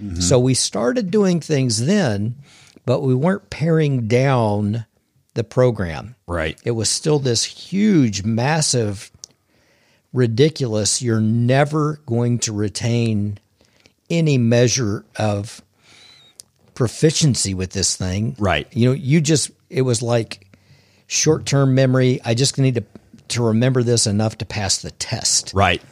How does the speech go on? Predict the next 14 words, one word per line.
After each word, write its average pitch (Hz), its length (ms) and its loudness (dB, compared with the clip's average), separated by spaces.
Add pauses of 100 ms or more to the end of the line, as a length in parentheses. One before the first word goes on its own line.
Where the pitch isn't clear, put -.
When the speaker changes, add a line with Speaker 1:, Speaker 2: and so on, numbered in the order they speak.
(120)
Speaker 1:
right. 87 300 -4 (260)
Speaker 2:
But 123 320 0 (240)
in 113 240 2
your 208 220 0
class, 117 680 -2 (1080)
I 113 100 2
think 127 340 0
it's - 220 -4
when 117 500 2 (920)
the 110 80 -6
case 123 380 2
came 120 240 0
out 117 340 -2
where 107 520 -4